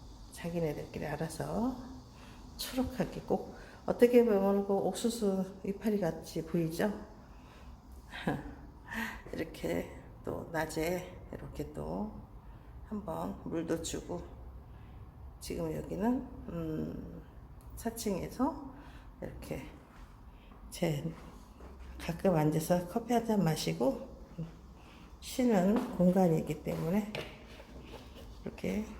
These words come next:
빗물 나머지는 여기다 내려놨다가, 이렇게 내려놨다가, 음, 또 부족할 때 주고 그럴 거거든요. 이렇게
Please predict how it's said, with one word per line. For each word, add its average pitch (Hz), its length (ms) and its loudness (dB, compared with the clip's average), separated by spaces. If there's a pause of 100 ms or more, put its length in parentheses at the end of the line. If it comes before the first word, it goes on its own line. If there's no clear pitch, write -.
(140)
빗물 185 320 8
나머지는 180 600 8
여기다 175 260 6
내려놨다가, 175 880 6 (1200)
이렇게 - 260 2
내려놨다가, 165 1120 6 (800)
음, 143 280 2 (2000)
또 185 320 0 (420)
부족할 180 460 0
때 - 100 -8
주고 170 260 -4
그럴 - 260 -8
거거든요. 165 520 -4 (1700)
이렇게 - 280 -6